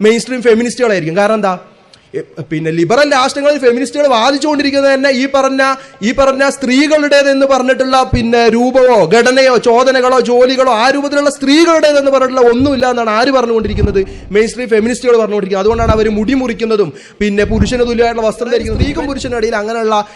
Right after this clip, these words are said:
ഡിഫറൻസുകൾ തന്നെ വേണ്ട എന്ന് വാദിച്ചുകൊണ്ടിരിക്കുന്ന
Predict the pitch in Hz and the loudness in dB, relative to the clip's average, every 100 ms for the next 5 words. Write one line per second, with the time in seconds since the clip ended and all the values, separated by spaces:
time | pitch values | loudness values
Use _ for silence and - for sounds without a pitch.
0 | - - 202 185 233 254 240 254 240 240 | -20 -8 -6 -2 0 0 0 0 2 2
1 | 233 196 208 233 247 226 226 214 202 208 | 0 2 2 2 0 0 -2 -2 -2 -4
2 | 220 208 190 190 185 190 233 | -6 -6 -6 -6 -6 -4 -6